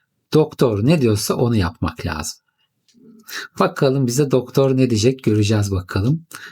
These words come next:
Doktorlar bize ne gibi öneriler verecek, onu göreceğiz.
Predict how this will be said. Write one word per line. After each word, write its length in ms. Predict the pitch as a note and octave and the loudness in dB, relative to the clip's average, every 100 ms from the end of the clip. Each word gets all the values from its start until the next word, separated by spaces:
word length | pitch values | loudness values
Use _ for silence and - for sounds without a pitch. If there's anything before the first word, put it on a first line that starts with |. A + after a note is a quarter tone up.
| _ | _
Doktorlar 640 | B2+ A2+ A2 A2 A2 A2+ G#2+ | -2 -2 -2 0 2 0 0
bize 220 | G#2 A2+ | 2 2
ne 60 | |
gibi 240 | A2+ G#2+ G#2 | 2 0 0
öneriler 500 | G#2+ F2+ F2+ F2 F2 | 0 0 0 -2 -2
verecek, 460 | F2 E2 G#2 F3+ | -2 -2 0 0
onu 220 | A2+ G#2+ A2 | 2 0 2
göreceğiz. 640 | G#2+ F2 F#2+ G3 - | 2 2 0 -2 -6